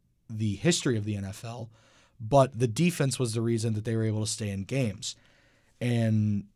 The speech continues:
we haven't really seen it from 'em recently, but now four interceptions yesterday, six sacks two weeks ago, I think another five today,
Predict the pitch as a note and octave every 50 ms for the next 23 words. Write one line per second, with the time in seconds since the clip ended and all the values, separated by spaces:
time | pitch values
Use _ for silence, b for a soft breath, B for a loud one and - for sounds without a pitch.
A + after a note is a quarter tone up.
0 | _ - - A#2+ B2 B2+ C3 B2+ C3 A#2+ B2+ A#2+ A2+ G#2+ - - - - E3+ F3+
1 | E3+ C3+ G#2+ - - - - - A#2+ A2 G#2 G#2 G2+ G2+ G2 G2+ B2+ C#3 C3 -
2 | - B2 G#2+ F#2 - A#2 G2+ G2+ G#2 A2+ G#2 F#2 G#2+ A2+ B2 C3+ C#3+ C3 A2+ -
3 | - - B2 C3+ C3+ B2+ A#2 G#2+ - - - D#3+ - - D#3 C3 A#2+ A#2 A#2 A2
4 | A2 - - A2+ G2+ G2+ G2 G2 - - - - C3+ C3+ - - - - - C#3+
5 | C#3 C3+ C3+ C3+ - - - - - - - _ _ _ _ - - F3+ F#3+ E3+
6 | D3 B2+ A2 - - B2+ A2 A#2 A2+ G#2 G#2 G2+ G#2 A2 B2 A#2 B2 A#2+ B2+ B2
7 | B2+ C#3 A2+ - - - C#3 C3+ C#3+ C#3+ C3+ C3 B2 A2+ G#2+ - - - _ -
8 | - B2+ G#2+ A2 C3 C#3+ C#3+ B2+ A2 G2+ F#2